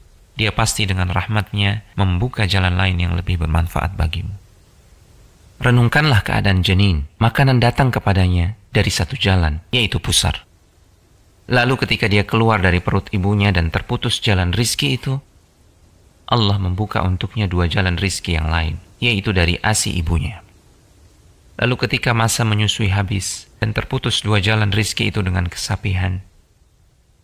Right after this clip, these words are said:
Allah membuka empat jalan rizki yang lain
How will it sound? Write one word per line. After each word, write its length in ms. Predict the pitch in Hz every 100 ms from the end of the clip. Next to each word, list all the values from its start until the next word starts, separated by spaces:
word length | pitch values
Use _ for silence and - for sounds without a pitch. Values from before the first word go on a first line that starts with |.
| -
Allah 320 | 110 104 123
membuka 400 | 107 98 110 120 -
empat 340 | 127 - 143 107
jalan 260 | 131 127
rizki 460 | 120 147 - - 120
yang 160 | 101
lain 400 | 98 113 101 85